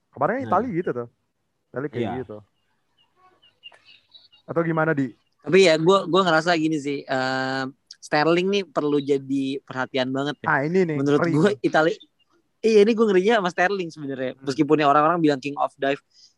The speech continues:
Speaker 3: tapi Itali, back Itali itu paling nggak bisa nih ngadepin model-modelan pemain kayak gini.
Speaker 1: Hmm.
Speaker 3: Cepet, gesit, lincah, lincah, lincah, jatuh. Ah, kelar lu. Gua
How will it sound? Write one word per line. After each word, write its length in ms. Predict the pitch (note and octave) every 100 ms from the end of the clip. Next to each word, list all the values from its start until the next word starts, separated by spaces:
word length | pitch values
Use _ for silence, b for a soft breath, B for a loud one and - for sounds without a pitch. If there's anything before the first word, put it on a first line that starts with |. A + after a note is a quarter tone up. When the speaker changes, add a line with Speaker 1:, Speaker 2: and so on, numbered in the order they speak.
| _
Speaker 3:
tapi 360 | D3+ D#3 A3+
Itali, 280 | G#3+ G3 G3+
back 180 | G#3 E3
Itali 200 | E3 E3+
itu 80 | F#3+
paling 180 | G#3+ F3+
nggak 160 | D#3 D3+
bisa 180 | F#3+ G#3
nih 240 | F3+ D#3+ - _
ngadepin 560 | D3+ D3 D3 F#3 F#3+ F#3 _ _ -
model-modelan 560 | D3+ D3 D3 D3 D#3
pemain 260 | D#3 D#3 E3+
kayak 200 | D#3+ D3+
gini. 260 | E3+ E3+ D#3 _ _
Speaker 1:
Hmm. 300 | - C#3+ C3+
Speaker 3:
Cepet, 340 | B2+ D3+ - F#3
gesit, 320 | - D3+ G3 F#3
lincah, 280 | F3 D#3+
lincah, 240 | E3+ E3 F3
lincah, 180 | E3+ G3
jatuh. 420 | D#3+ D#3 E3+ D3
Ah, 200 | G#3 G3+
kelar 360 | D#3+ C#3+ C#3+ C#3+
lu. 140 |
Gua 40 | C#3+